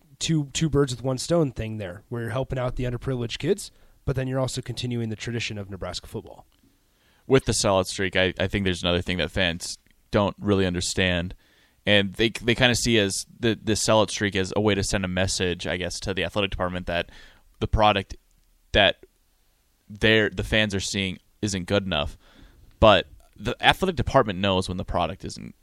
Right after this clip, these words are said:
Speaker 2: up to, up to standard. You don't need to end a sellout streak to do it. And the sellout streak is something completely and one hundred percent owned by the fans. That's something that you have perpetuated,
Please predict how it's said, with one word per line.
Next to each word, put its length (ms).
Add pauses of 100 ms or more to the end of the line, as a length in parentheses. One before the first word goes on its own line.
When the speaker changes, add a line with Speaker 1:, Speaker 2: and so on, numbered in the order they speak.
(140)
Speaker 2:
up 200
to, 220
up 140
to 80
standard. 560 (180)
You 100
don't 200
need 220
to 320
end 200
a 60
sellout 400
streak 340
to 80
do 240
it. 160 (540)
And 360
the 60
sellout 280
streak 200
is 80
something 320
completely 800 (260)
and 160
one 100
hundred 140
percent 280
owned 240
by 160
the 100
fans. 680
That's 200
something 260
that 120
you 420
have 280
perpetuated, 760